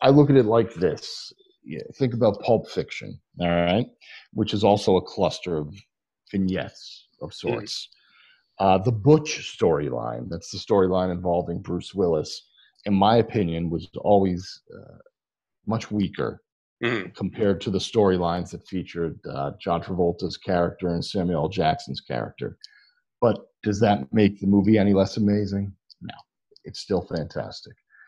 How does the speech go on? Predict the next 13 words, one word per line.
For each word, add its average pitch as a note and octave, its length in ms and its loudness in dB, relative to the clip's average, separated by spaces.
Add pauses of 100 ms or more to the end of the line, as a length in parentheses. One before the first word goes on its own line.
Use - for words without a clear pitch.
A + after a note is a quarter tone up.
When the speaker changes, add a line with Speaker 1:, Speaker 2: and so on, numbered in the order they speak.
(440)
Speaker 1:
And, F2+ 360 0
uh, G2 220 6
that's, B2+ 300 4
that's B2+ 240 6
kind D3 200 4
of B2 80 0
how C3 200 6
I A#2 80 6
look A2+ 240 -2
at G2+ 100 -6
this. - 340 -4
I F#2 120 -2
think G#2+ 260 -2